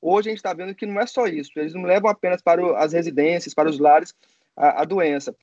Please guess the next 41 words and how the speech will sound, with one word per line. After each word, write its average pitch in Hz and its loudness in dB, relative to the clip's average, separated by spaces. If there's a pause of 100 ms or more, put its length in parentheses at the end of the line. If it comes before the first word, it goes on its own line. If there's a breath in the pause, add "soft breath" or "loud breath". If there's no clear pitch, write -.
(180)
Eles 165 -2
também 180 -4
desenvolvem 190 2 (280)
a 151 0
doença 165 -4
e 190 -8
podem 165 2
acabar 170 0 (360)
numa 170 -8
demanda 165 -4
por 156 -10
U 160 -10
T 160 -4
I, 180 -8 (300)
e 175 -4
com 196 2
a 185 8
escassez 165 2
de 170 -10
leitos, 185 -6
a 180 -6
gente 170 -12
pode 165 -4 (320)
ver 151 0
um 170 -4
cenário 151 0
como 175 0
estamos 233 -2
vendo, 190 -4
né? 165 -8 (320)
É 143 0
catastrófico. 160 0
O 160 -4
exemplo 160 -6
foi 190 -8
Manaus, 196 -4 (160)
né, 147 -10
no 156 -8
início 156 -10
do 160 2
ano, 180 4